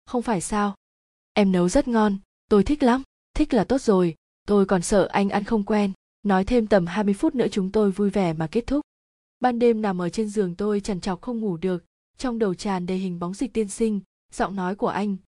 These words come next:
bề ngoài điển trai, còn có ánh mắt dịu dàng mỗi khi nói chuyện, làm tôi say mê. Lần thứ năm gặp Dịch tiên sinh là vào Tết Đoan Ngọ, hôm nay được nghỉ sầm sầm đã về nhà,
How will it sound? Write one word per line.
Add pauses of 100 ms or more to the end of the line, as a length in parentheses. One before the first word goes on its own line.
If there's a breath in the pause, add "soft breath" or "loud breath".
(280)
bề
ngoài
điển
trai, (300)
còn
có
ánh
mắt
dịu
dàng
mỗi
khi
nói
chuyện, (300)
làm
tôi
say
mê. (600)
Lần
thứ
năm
gặp
Dịch
tiên
sinh (220)
là
vào
Tết
Đoan
Ngọ, (340)
hôm
nay
được
nghỉ
sầm
sầm
đã
về
nhà,